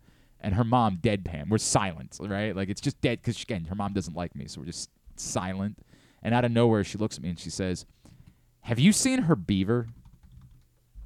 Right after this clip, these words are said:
And I'm just like, "The F just happened?"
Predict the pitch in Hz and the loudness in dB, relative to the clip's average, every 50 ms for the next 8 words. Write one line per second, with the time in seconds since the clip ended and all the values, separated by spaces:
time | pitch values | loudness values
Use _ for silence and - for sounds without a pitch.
0 | - - - _ - 151 165 190 - - - - - - - - - 254 254 - | -18 -20 -20 _ -2 4 4 6 4 4 0 -8 -8 -8 -6 -4 0 4 4 4
1 | - - 196 170 135 - - _ _ _ _ _ _ - - _ _ _ _ _ | 4 4 2 2 2 0 -6 _ _ _ _ _ _ -20 -20 _ _ _ _ _
2 | _ _ _ - - - - - 254 208 202 - - 135 160 214 262 254 - - | _ _ _ -20 -20 -2 4 6 6 6 6 4 4 10 12 12 12 12 10 4
3 | - - 311 277 240 - - - - 165 185 226 226 - 453 330 339 339 - | 0 6 8 8 8 8 6 4 8 10 12 12 12 12 10 8 8 6 2